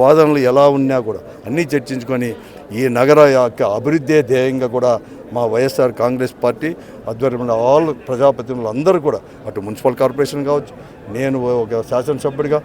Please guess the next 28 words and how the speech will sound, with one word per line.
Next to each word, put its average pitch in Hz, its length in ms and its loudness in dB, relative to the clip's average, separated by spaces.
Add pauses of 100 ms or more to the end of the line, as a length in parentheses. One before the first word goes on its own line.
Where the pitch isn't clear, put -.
(380)
అలాగే 135 280 4 (120)
పార్లమెంట్ 143 380 0
సభ్యులుగా 139 320 -2
అందరూ 143 240 0
కూడా 139 180 -4
చర్చించుకొని, 127 520 -6 (420)
ఇంత 127 140 -4 (120)
పెద్ద 127 260 0
ఎత్తున 131 320 -4
కూడా 127 160 2 (320)
మేము 120 240 -6
ఈ 120 40 -4 (100)
మూడు 113 220 -8
సంవత్సరాల్లోనే 123 640 -6 (420)
అభివృద్ధి 131 360 -4
చేశాం. - 240 2 (360)
ఇంకా 135 160 6 (100)
కూడా 127 300 4 (100)
కొన్ని 117 240 -4
చేయాల్సిన 123 420 0
అవసరం 131 320 -6
కూడా 143 160 -2
ఉంది. 143 140 -8 (400)
మరీ 156 220 0 (100)
ముఖ్యంగా 160 400 -2
కూడా 107 160 -4 (400)
ఈరోజు 143 340 4
కూడా 139 160 4